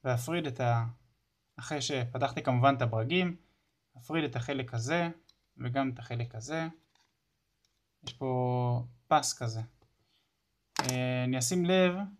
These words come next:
שיש פה את הכפתור, הנה, כפתור התחלה, כפתור הדלקה, סליחה. כפתור הדלקה, הנה. כפתור הדלקה נפל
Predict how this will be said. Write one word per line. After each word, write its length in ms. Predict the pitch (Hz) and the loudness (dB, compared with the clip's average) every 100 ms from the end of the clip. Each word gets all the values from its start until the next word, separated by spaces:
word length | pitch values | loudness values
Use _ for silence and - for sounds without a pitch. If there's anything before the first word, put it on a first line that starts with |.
| - - _ _ | -20 -20 _ _
שיש 380 | - 127 139 147 | -10 -4 -4 -2
פה 380 | 180 165 151 131 | 0 2 4 2
את 60 | 127 | 0
הכפתור, 380 | 120 - 147 | -8 -4 -4
הנה, 260 | 131 127 113 | 0 0 0
כפתור 380 | - - 156 143 | -2 -6 -2 -2
התחלה, 480 | 131 - 135 160 151 - | -2 -2 2 2 2 -2
כפתור 340 | - - 156 | -12 -4 0
הדלקה, 380 | 143 120 120 160 | 2 2 0 -2
סליחה. 380 | - 127 120 120 123 - _ _ _ _ _ _ _ _ _ _ _ _ _ _ _ _ _ _ _ - - _ _ _ _ _ _ _ _ _ - _ _ _ _ _ _ _ _ _ _ _ _ | -2 -8 -2 -2 -2 -10 _ _ _ _ _ _ _ _ _ _ _ _ _ _ _ _ _ _ _ -14 -14 _ _ _ _ _ _ _ _ _ -20 _ _ _ _ _ _ _ _ _ _ _ _
כפתור 400 | _ _ _ - | _ _ _ -10
הדלקה, 400 | - - 120 - - | -10 -10 -12 -10 -10
הנה. 240 | - 127 123 120 _ _ _ _ _ | -6 -6 -6 -10 _ _ _ _ _
כפתור 220 | _ 160 160 | _ -2 0
הדלקה 260 | 143 135 | 0 0
נפל 380 | 156 123 185 185 | 0 0 2 2